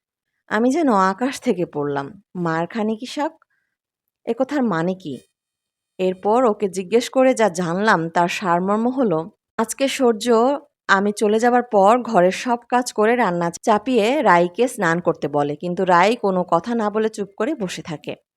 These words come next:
বারবার বলার পরেও রায়ের কোনো হেলদোল না দেখে আর কোনো কথা সূর্য বলেনি। এরপর দুপুরের খাবার খেয়ে নিতে বললেও রায় নড়ে না,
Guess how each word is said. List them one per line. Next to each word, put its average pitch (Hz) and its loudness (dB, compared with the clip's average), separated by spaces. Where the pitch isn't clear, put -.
বারবার 160 0
বলার 175 0
পরেও 226 2
রায়ের 175 2
কোনো 180 -2
হেলদোল 190 -2
না 156 -4
দেখে 185 -6
আর 190 -2
কোনো 226 -2
কথা 208 2
সূর্য 185 -4
বলেনি। 143 -4
এরপর 233 0
দুপুরের 208 0
খাবার 196 0
খেয়ে 226 -4
নিতে 226 -2
বললেও 220 0
রায় 170 2
নড়ে 151 -2
না, 143 -12